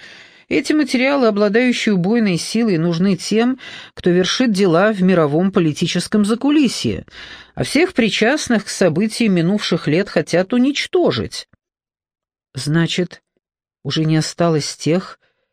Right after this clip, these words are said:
кто знает все эти тайны. Кажется, мы с тобой живём в стране, где популярна фраза «рукописи не горят», —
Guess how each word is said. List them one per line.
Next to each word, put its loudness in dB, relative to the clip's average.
кто -2
знает 0
все -2
эти -4
тайны. -2
Кажется, 0
мы 2
с -4
тобой 2
живём 2
в -8
стране, 0
где 0
популярна 0
фраза 0
«рукописи -2
не 0
горят», — 0